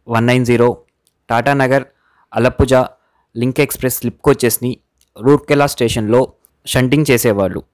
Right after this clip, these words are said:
ఈ షంటింగ్ ప్రాసెస్ని రద్దు చేస్తూ ఈ రెండు ట్రైన్స్ని సపరేట్ ట్రైన్స్గా నడపడానికి రైల్వే బోర్డు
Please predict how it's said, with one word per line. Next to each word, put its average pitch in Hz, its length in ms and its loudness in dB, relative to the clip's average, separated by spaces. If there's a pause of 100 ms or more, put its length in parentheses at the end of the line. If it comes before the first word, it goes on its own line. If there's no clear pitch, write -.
(240)
ఈ 131 120 -2
షంటింగ్ 135 400 0
ప్రాసెస్ని 120 580 0 (280)
రద్దు 117 360 0
చేస్తూ 120 400 0 (640)
ఈ 131 140 -2
రెండు 127 200 2
ట్రైన్స్ని 127 580 -2 (380)
సపరేట్ 147 400 -2
ట్రైన్స్గా 127 520 -2 (240)
నడపడానికి 117 600 -2 (840)
రైల్వే 131 360 2
బోర్డు 120 300 0